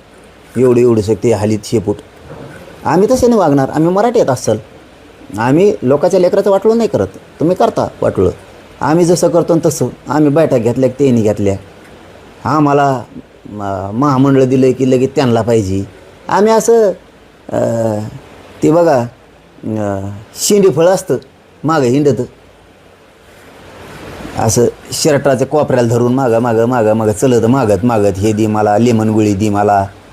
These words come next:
मला चॉकलेट दे, त्यांनी कम खाल्लं चॉकलेट मग मला दे." अं, मग ते खाली का पडलेलं असताना पण दे. दुसऱ्यांनी,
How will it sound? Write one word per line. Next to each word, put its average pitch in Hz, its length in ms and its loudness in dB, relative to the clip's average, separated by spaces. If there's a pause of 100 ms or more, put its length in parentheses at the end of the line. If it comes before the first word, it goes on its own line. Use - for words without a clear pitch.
(280)
मला 110 260 0
चॉकलेट 107 440 0
दे, 104 480 -4 (340)
त्यांनी 135 180 2
कम 123 220 0
खाल्लं 110 280 0
चॉकलेट 110 380 0
मग 110 100 -2
मला 120 280 2
दे." 113 320 0 (420)
अं, 98 320 0
मग 117 160 -2
ते 143 180 0
खाली 170 180 2
का 190 100 0
पडलेलं 180 360 2
असताना 165 200 -2
पण 165 220 0
दे. 170 160 2 (840)
दुसऱ्यांनी, 135 500 0